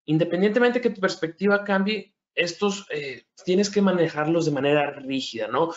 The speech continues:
Porque si no, lo único que va a terminar sucediendo es que, bueno, vas a continuar aplazando, ¿no? Va a, ahora sí que a cambiar la, la perspectiva de mercado, va a corregir y voy a terminar, voy a evitar una pérdida, ¿no?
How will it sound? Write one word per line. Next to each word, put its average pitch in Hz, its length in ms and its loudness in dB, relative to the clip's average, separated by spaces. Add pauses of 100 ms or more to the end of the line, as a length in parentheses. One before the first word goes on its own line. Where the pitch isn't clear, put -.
(120)
Porque 160 280 0
si 165 140 0
no, 190 240 2
lo 190 240 2
único 254 440 2
que 196 120 0
va 196 100 2
a 202 100 0
terminar 180 560 2
sucediendo 165 840 0 (300)
es 165 200 4
que, 190 120 -2
bueno, 165 200 2
vas 185 260 0
a - 40 -14
continuar 170 600 2
aplazando, 156 640 -2
¿no? 165 220 2
Va 147 260 2
a, 139 380 -2 (160)
ahora 127 140 -6
sí 151 140 -6
que 151 120 0
a 120 160 -2
cambiar 135 480 0
la, 123 320 0 (260)
la 143 140 2
perspectiva 160 600 4
de 160 100 6
mercado, 196 640 2
va 151 220 2
a 127 560 -6
corregir 147 440 0
y 180 60 4
voy 151 180 4
a 156 80 0
terminar, 135 440 -2
voy 151 100 4
a 151 40 6
evitar 135 400 0
una 127 220 -10
pérdida, 113 340 -6
¿no? 135 260 -4